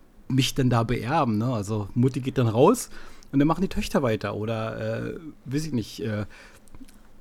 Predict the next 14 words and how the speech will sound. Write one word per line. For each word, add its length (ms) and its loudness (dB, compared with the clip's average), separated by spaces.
Mutti 280 8
kann 160 4
nicht 160 2
mehr 140 2
spielen, 380 0
ja, 80 0
dann 300 -4
wird 120 -6
die 80 -6
Tochter 320 0
weiter 180 0
spielen 320 -4
und 120 -4
dann 280 4